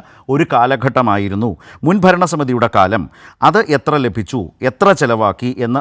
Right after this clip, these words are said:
അറിയുക എന്നത് പ്രവർത്തകരുടെ അവകാശമാണ്. ആ തുകകളിൽ നീക്കിയിരിപ്പുണ്ടോ, പുതിയ ഭരണസമിതിക്ക് പണം കൈമാറിയിട്ടുണ്ടോ, ഉണ്ടെങ്കിൽ എത്ര, ഇതൊക്കെ പ്രസിദ്ധപ്പെടുത്തേണ്ടത് തന്നെയാണ്. അല്ലാത്ത പക്ഷം മാറ്റപ്പെടുന്ന ഭരണസമിതി പ്രവർത്തകരുടെ മുമ്പിൽ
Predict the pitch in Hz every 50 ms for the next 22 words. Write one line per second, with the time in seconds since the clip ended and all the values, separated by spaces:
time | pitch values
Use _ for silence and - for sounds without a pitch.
0 | - - 117 117 117 139 170 190 202 185 190 170 117 101 98 110 110 110 107 120
1 | 127 - 120 120 123 151 160 - 180 156 131 120 113 117 135 120 101 104 101 113
2 | 113 113 - 117 104 92 90 92 101 90 - _ - - - _ - - 147 170
3 | 214 226 - - 160 143 123 143 135 123 131 127 123 147 180 214 - - - _
4 | _ _ _ _ _ _ _ - 139 165 208 202 - 254 247 208 160 127 - 127
5 | 113 107 101 127 113 85 73 - _ _ _ _ _ _ _ _ _ _ _ -
6 | 175 175 247 247 196 196 175 170 - 160 139 135 127 107 139 143 147 - 131 127
7 | 135 151 143 - 131 120 127 131 139 143 143 135 123 120 117 101 113 104 104 92
8 | 113 104 80 - _ _ _ - _ - 143 175 190 180 160 147 135 147 160 -
9 | - 127 110 104 _ - - 107 92 - - _ - 135 143 151 - 160 117 -
10 | 123 113 143 143 147 170 143 151 143 127 - 139 135 127 127 113 131 104 123 110
11 | 110 120 117 110 101 95 104 101 90 82 95 110 123 135 139 - - 127 98 -
12 | 123 120 123 113 120 110 120 110 - 185 147 170 156 151 151 135 123 113 117 117
13 | - 113 107 107 110 131 127 - 120 113 120 - - 151 147 147 151 139 117 104
14 | 101 90 113 131